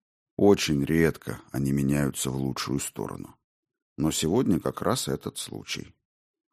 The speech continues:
Алиса порадовалась, что щёки уже покраснели от мороза.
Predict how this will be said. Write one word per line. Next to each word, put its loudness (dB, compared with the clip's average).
Алиса 4
порадовалась, 4
что 0
щёки 2
уже 4
покраснели 0
от -6
мороза. -4